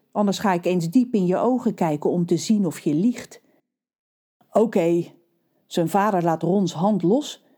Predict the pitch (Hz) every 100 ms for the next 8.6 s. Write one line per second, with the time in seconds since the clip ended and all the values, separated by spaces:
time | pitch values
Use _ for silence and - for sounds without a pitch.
0 | _ - 151 139 143 135 - 202 208 175
1 | 165 151 190 - 156 131 - 220 208 -
2 | 160 - 147 147 160 _ _ _ _ _
3 | _ _ - 285 240 254 285 302 226 294
4 | 311 311 277 254 247 247 262 233 226 226
5 | 214 214 - 220 - 233 196 208 240 247
6 | 220 240 254 240 233 180 170 170 156 -
7 | _ _ _ - 180 190 220 214 214 180
8 | 170 165 165 165 160